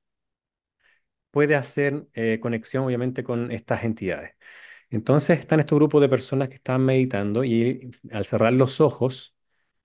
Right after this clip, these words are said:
o al relajarse, veían inmediatamente uno o varios ojos. Ellos lo describían como que aparecía entre las nubes.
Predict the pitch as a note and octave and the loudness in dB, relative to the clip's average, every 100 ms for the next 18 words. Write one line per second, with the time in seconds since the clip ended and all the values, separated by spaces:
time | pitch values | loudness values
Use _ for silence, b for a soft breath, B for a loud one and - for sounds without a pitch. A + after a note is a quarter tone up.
0 | _ F2+ F#2 G2 A2+ G#2+ F#2+ G2 - C#3+ | _ -2 0 2 0 0 0 0 0 -2
1 | C3 C3 C3 G#2+ A#2 C#3+ D3 C3+ C#3 C#3+ | 0 -2 -2 0 0 2 2 2 0 0
2 | D3 C#3 D3 D#3+ F3 F3 B2 B2+ D3 C#3 | 0 -2 -4 2 2 2 0 -2 0 -2
3 | - E3 - C3+ - _ _ _ _ _ | -4 -6 -6 -10 -10 _ _ _ _ _
4 | _ - B2 A2 A#2+ A#2 B2 A#2+ B2+ B2 | _ -4 -2 2 2 2 2 2 2 0
5 | A#2+ A#2 A2+ G#2 G#2+ A2 - C3 C3 A2+ | -2 -2 -2 -2 -2 -2 0 -2 -2 -2
6 | A#2 G#2+ B2+ D3+ D#3+ - _ | -2 0 2 2 0 -4 _